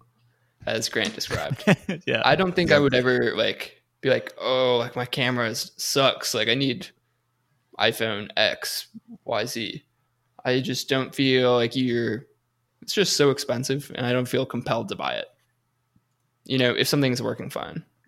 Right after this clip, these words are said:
Speaker 3: I'm with you there. Hundred percent.
Speaker 1: Mm-hmm. But if I were
Speaker 2: Yeah.
Speaker 1: to get one, I think I would get the middle one, 'cause I kinda like the size of the X R.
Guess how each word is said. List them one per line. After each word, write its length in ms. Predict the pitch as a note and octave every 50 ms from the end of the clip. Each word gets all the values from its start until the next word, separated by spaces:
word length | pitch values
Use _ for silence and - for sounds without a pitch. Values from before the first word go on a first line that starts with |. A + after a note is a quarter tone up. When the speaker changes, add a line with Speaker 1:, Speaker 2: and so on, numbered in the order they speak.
| A3 F#3 _ _ _ _ - -
Speaker 3:
I'm 140 | G#2 G#2 G#2
with 180 | F#2+ F2 -
you 60 | - C2
there. 260 | D2+ F2 F2+ F2 - - _ _ _ _ _ _ _ _ _ _ -
Hundred 340 | - - A2 G#2 G2 F#2+ E2
percent. 380 | E2+ D#2+ - - - - B2 - _ _ _ -
Speaker 1:
Mm-hmm. 220 | - C#3 C#3 C3 C3 C#3 - _ _ _ _
But 100 | - D3+
if 100 | D3+ - C#3+
I 80 | B2
were 220 | A#2+ A#2+ - D#3+ F3
Speaker 2:
Yeah. 40 | E3+
Speaker 1:
to 100 | D#3+ A2+
get 160 | G2+ D#2 -
one, 120 | D#2 G2 G2+
I 60 | A#2
think 180 | - D#3 D#3+ D3+
I 40 |
would 120 | A2+ G#2 G#2
get 120 | A2+ -
the 80 | - -
middle 340 | D2 D2+ F2 - D#2+ D2 C2+
one, 280 | A#1+ A#1 - - E3+ - _
'cause 120 | - -
I 80 | E3 E3
kinda 220 | - A3+ G#3 D3 B2+
like 180 | C3 C#3 C#3
the 80 | - C#3
size 360 | - - - B2+ B2+ C3+ C3+
of 40 | C3
the 80 | B2 B2+
X 180 | B2+ C3 - -
R. 240 | C#3+ D3 D3 D3